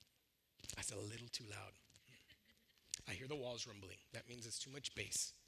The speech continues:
It sounds like a car passing in front of my house. Boom, boom, boom, boom. And, and we can forget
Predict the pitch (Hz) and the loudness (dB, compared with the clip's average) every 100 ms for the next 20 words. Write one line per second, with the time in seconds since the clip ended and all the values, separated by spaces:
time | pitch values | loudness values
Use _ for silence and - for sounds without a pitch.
0 | - - - 143 131 180 196 - 160 131 | -20 -4 6 8 10 8 8 6 6 8
1 | - 127 160 139 143 139 135 120 123 - | 10 10 10 4 0 4 6 8 6 6
2 | - 135 110 127 113 123 104 110 - - | 0 -2 -2 -4 -2 -4 -2 -4 -6 -20
3 | - - - - - - - - - - | -18 -14 -14 -14 -16 -18 -18 -18 -20 -20
4 | - - - - - _ _ - - - | -20 -20 -20 -20 -20 _ _ -20 -20 -8
5 | - 175 - 185 170 185 196 165 160 147 | -4 -4 -2 2 2 2 0 2 0 2
6 | 131 208 | 2 2